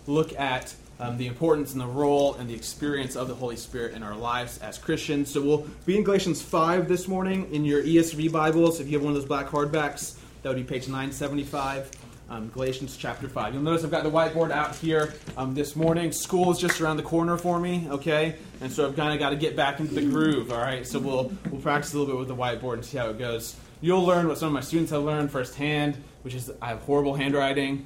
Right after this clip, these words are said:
okay? The whiteboard is illegible, but it makes me feel better. Um, so we'll, we'll run that way. Um,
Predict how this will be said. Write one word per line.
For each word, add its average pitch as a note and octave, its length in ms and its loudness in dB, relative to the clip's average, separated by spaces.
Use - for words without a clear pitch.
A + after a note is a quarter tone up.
okay? B2 380 -4
The B2 160 -4
whiteboard A#2+ 360 -2
is A#2 60 -6
illegible, A#2 640 -6
but D#3 140 4
it D3+ 80 2
makes C#3+ 180 0
me C#3 120 -4
feel - 140 -2
better. F#2+ 340 -6
Um, G2+ 300 -6
so A#2+ 180 -6
we'll, A2+ 320 -4
we'll A#2 140 -8
run A#2 160 -4
that A2 200 -6
way. G#2 220 -6
Um, C#3 200 0